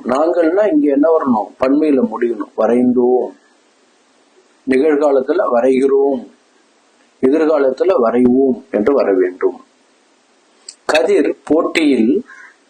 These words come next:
வெல். வெல் என்பது என்ன ஆகும்? இறந்த காலத்துல வென்றான், இறந்த காலம். வெல்கிறான்,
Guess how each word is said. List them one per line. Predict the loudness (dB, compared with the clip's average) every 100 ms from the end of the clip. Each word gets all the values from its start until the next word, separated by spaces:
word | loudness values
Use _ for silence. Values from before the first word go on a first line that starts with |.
| _ _ _ -6
வெல். | -2 0 0 -4 -4
வெல் | -2 0
என்பது | 0 0 0
என்ன | 0 0
ஆகும்? | 0 0 -2 -4 -2
இறந்த | 0 0
காலத்துல | 0 -2 0 0 0 -2
வென்றான், | -2 0 0 0 0 0 -2 -4 _ _ _ _ _
இறந்த | -2 0 -2
காலம். | -2 -4 -4 -12 _ _ _ _ -20 _ -2
வெல்கிறான், | 0 2 0 0 0 0 -2